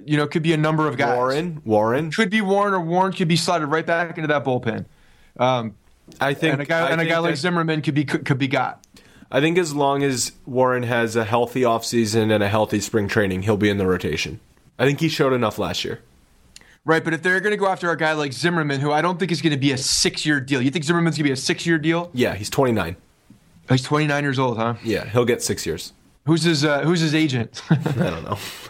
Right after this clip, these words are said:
Speaker 1: If it's Scott Boras, he'll definitely get six
Speaker 2: If it's
Speaker 1: years.
Speaker 2: Scott Boras, he'll get a hundred years.
Speaker 1: Yeah. <laughs>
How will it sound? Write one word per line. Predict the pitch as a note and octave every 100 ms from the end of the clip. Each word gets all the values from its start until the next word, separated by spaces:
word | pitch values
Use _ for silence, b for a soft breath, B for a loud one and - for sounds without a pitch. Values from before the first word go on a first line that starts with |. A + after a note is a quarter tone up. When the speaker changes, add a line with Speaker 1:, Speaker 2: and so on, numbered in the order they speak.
| -
Speaker 1:
If | B2+
it's | D#3+
Scott | - F3 D3
Boras, | D3+ C#3+ C3
he'll | B2
definitely | C3+ B2 A#2
get | G#2+
six | A#2
Speaker 2:
If | C#3+
it's |
Speaker 1:
years. | E3 -
Speaker 2:
Scott | E3+ D#3
Boras, | C#3 A#2+
he'll | B2
get |
a | A2+
hundred | A2+ G#2+ F2+
years. | F2+ F2+ - - -
Speaker 1:
Yeah. | A#2 B2 A2+ E2+ -
<laughs> | A#2+